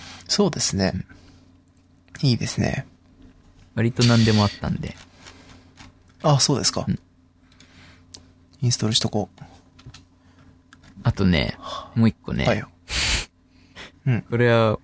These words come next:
Speaker 2: ほぼ雑談なんですけど、まあ、
Speaker 1: はい。
Speaker 2: 前回走ってるって話したじゃないですか。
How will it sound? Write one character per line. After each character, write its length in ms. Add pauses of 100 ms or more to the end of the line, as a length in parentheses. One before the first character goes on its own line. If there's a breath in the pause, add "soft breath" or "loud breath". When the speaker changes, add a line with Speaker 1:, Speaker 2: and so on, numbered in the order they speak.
(140)
Speaker 2:
ほ 100
ぼ 100
雑 300
談 140
な 100
ん 60
で 60
す 120
け 100
ど、 240 (600)
ま 100
あ、 20
Speaker 1:
は 60
い。 20
Speaker 2:
前 120
回 120
走 240
っ 40
て 120
る 60
っ 40
て 180
話 220
し 140
た 100
じ 60
ゃ 40
な 80
い 20
で 80
す 100
か。 180